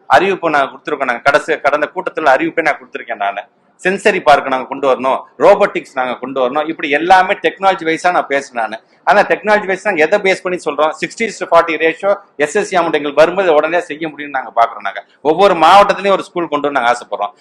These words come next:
இப்ப நீங்க பணத்தை கம்மி பண்ணா நாங்க அது வந்து ப-, கம்மியாக்க வேண்டியதாகிடும். எல்லா மாவட்டத்திலும் பண்ண வேணாம் சார், பைலட்டா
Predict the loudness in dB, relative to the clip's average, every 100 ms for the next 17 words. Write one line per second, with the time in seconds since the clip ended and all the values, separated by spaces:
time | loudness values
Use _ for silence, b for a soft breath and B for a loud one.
0 | b -4 -2 2 2 4 2 2 0 0
1 | -4 0 0 2 2 0 -2 -8 -8 _
2 | 0 0 2 2 2 -2 0 0 0 -6
3 | -20 -20 _ _ _ 0 4 6 4 2
4 | 0 2 2 2 0 2 4 4 2